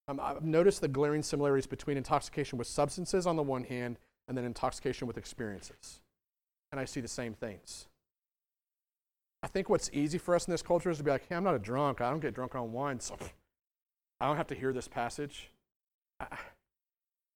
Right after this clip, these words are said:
can I just rebuke us and say, how stupid could we be to think that that's true? Like, that is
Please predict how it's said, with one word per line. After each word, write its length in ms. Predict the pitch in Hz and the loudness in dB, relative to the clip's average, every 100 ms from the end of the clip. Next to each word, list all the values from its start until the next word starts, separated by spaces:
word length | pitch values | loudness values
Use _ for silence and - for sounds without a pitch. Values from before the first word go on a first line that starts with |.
| - | -8
can 120 | 151 | -4
I 40 | 160 | -2
just 280 | 196 - - | -2 -4 -6
rebuke 440 | 135 101 117 127 | -4 -2 -2 0
us 220 | 139 139 | 0 0
and 120 | 135 123 | -4 -4
say, 400 | 135 127 113 - _ _ _ _ _ - | 0 2 0 -2 _ _ _ _ _ -6
how 80 | 147 | -6
stupid 460 | - - 127 151 | -4 -8 -6 -6
could 100 | 135 | -4
we 100 | 131 | -4
be 160 | 113 127 | -4 -4
to 80 | 117 | -6
think 200 | - 117 | -8 -10
that 100 | 107 | -8
that's 220 | 110 - | -10 -10
true? 340 | - 123 113 95 _ _ _ _ _ _ _ _ _ _ - | -10 -8 -8 -12 _ _ _ _ _ _ _ _ _ _ -12
Like, 160 | 123 - | -8 0
that 240 | 131 143 | 0 0
is 320 | 120 117 98 | -2 -4 -6